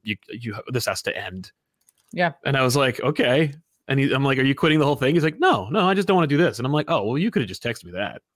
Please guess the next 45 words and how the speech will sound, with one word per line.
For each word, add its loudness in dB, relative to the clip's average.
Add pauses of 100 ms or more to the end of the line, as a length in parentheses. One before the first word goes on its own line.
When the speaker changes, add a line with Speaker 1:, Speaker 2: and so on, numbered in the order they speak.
(220)
Speaker 2:
<laughs> -4
I -2
think 2
that's 0
really 0
Speaker 1:
It -8
Speaker 2:
sweet. 2
Speaker 1:
was 4
super 2
Speaker 2:
That 4
Speaker 1:
cool. 4
Speaker 2:
shows, 2
like, 0
respect -2
Speaker 1:
No, 4
Speaker 2:
and, -4
Speaker 1:
Ethan 2
Speaker 2:
like, 4
Speaker 1:
is 4
the 2
most 2
Speaker 2:
friendship. -2
Speaker 1:
respectful 0
and 0
professional -2
member 0
of -2
the -4
channel -2
we 0
have. -2
Speaker 2:
A 0
hundred -6
percent. -8
Speaker 1:
Uh, 0
and, 0
and -2
I 2
was 2
the -2
one 2
who 2
was -2
like, -2
"What? -2